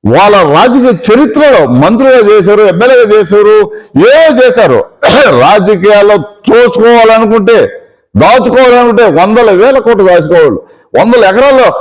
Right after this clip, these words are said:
పొలాలు ఆక్రమించుకునేవాళ్ళు. కానీ ఈ రోజు కూడా వాళ్ళు ద-, ఆర్థికంగా చాలా ఇబ్బందుల్లో ఉన్నారు. ఫ్రెండ్స్, బంధువులు, ఆ, వాళ్ళు చేసిన మేలు దృష్టిలో పెట్టుకొని అంత ఎంతో సహాయం చేస్తున్నారు.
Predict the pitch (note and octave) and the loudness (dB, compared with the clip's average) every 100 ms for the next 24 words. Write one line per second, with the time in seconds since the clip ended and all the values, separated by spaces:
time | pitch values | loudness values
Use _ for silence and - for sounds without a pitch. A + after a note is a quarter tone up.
0 | - - E3 B3 C#4 A#3+ G#3 A#3 G#3 F3+ | -14 -6 -2 0 2 0 0 0 -2 -2
1 | G3 F3 A2 - _ _ - F#3 G3 F3+ | -2 0 -2 -6 _ _ -4 0 0 2
2 | G#3+ G3+ F#3+ G3+ F3+ G2 - - - A#2 | 0 0 0 0 0 -2 -6 -16 -4 -2
3 | C#3 C3+ B2+ F#2 G2 F2+ C3 B2 F3+ F#3 | 0 2 0 0 0 0 0 0 0 0
4 | F#3+ F#3 E3+ D3 - F#3 C4 D4+ C4 B3+ | 0 0 0 0 0 -2 0 2 0 0
5 | G#3+ G#3+ G3 F3 C#3+ G2 - _ _ - | 0 0 0 0 -2 -4 -10 _ _ -10
6 | C3+ E3+ G#3 G#3 G#3+ G#3 D#3+ E3 G3 G#3 | -4 -2 -2 0 0 2 0 0 0 2
7 | G3+ G3+ G3 - - - E3 F#3+ F#3 E3+ | 2 2 0 -4 -12 -4 0 2 2 2
8 | F#3 F3+ F#3 G#3 A3 G3+ F#3 A3 G#3+ G3 | 0 0 0 0 0 0 0 0 0 0
9 | G#3 G3+ G3+ G3 F3 D3 C#3+ D3 D3+ F#3 | 0 2 0 0 0 0 -2 -2 0 -2
10 | - B3 G#3 G3 A3 A3 E3 - - - | 0 0 0 -2 -2 -2 -2 -6 -20 -8
11 | C3+ G3+ A3+ B3+ A#3 A#3 G3 G3 G#3+ A#3+ | -4 -4 0 0 0 0 -2 0 0 2
12 | A3 A3+ A3+ A#3 A#3 A#3 A3 B2+ | 2 0 0 0 0 2 0 -2